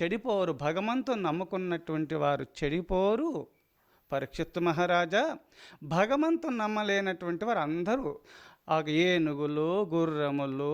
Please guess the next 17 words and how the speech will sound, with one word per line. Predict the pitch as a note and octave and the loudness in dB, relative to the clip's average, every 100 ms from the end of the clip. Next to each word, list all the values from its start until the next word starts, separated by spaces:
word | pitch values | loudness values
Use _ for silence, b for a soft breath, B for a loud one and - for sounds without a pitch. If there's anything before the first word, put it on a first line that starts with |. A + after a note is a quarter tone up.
| F3+ | -2
సతులు, | G3+ E3 D3+ D#3 C#3+ D3+ E3+ G3+ | 0 -2 0 -2 -2 0 0 -2
సూతులు, | - D#3+ D#3+ D3 D#3 F#3 | -2 -2 -2 -2 0 0
ఇవన్నీ, | F3+ C#3+ E3 G3+ C4+ D4+ B B B | 0 0 0 0 0 -2 B B B
ఉమ్, | D#3+ C#3 C3+ A#2 | 0 0 -4 2
ధనములు, | - E3+ A#3 C4 A#3 G#3+ | 2 4 2 0 -2 -4
సిరి | G#3 F#3+ B3 | -2 -4 -4
సంపదలు | - B3 A#3 A#3+ A3 | 0 0 0 -4 -2
నశిస్తాయి. | D#3+ D#3+ A#3+ - - E3+ D3+ - | 0 0 0 -2 -2 -4 -4 -2
ఏనుగులంటే, | F3 A#3 A#3+ G3+ F#3 F3 D#3+ F3+ F#3 | 0 0 0 0 0 -2 -2 -2 -2
గుర్రాలంటే | E3 F3 G3 G#3+ G3+ G3 G3+ D#4+ - B B B | -2 -2 0 0 0 -2 -2 -2 -4 B B B
అప్పుడు | D3+ - D3+ F#3+ F#3 | -4 8 8 8 -8
ఈ | F3 F3 E3+ - | -8 -8 -10 -8
కార్లు, | D3+ D#3+ D#3+ D3+ C#3+ D#3+ F3+ | -6 -4 -4 -6 -8 -8 -8
సైకిల్ | - D#3 D#3 E3+ E3+ | -8 -6 -6 -6 -6
మోటార్లు | D3+ C#3+ - C#3+ C#3 C#3+ D#3+ F#3+ G3 B B B | -4 -6 -4 -4 -2 -4 -2 -4 -6 B B B
ఇవన్నీ | D3 D3+ F#3 A#3 | -2 0 2 0
లేవు. | F#3+ G#3 | 0 0